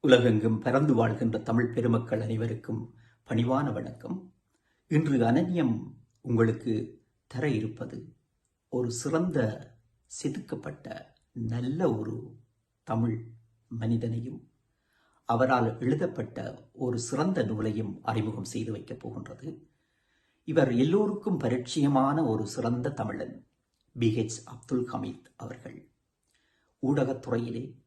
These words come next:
நீண்ட காலம் பணியாற்றி மிக எளிமையான வாழ்க்கை முறையும்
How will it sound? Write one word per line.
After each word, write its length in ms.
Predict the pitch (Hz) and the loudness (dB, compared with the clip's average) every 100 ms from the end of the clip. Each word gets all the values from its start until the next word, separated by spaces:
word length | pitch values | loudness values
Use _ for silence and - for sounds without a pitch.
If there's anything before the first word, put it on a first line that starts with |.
| _ | _
நீண்ட 460 | - 117 139 160 131 | -2 2 2 2 0
காலம் 440 | 117 110 - 107 | 0 0 0 -4
பணியாற்றி 800 | 92 107 117 110 107 - - - _ _ _ _ _ _ _ _ | -4 -2 0 0 -4 -10 -14 -14 _ _ _ _ _ _ _ _
மிக 480 | 135 147 190 - 247 | 0 2 2 4 4
எளிமையான 1080 | 135 120 185 202 190 175 170 170 156 113 - - _ _ _ | 4 4 4 2 0 2 2 2 0 -2 -6 -16 _ _ _
வாழ்க்கை 560 | - 117 135 147 - 123 | -4 0 0 0 2 2
முறையும் 600 | 107 107 - - - | 2 -2 -4 -8 -14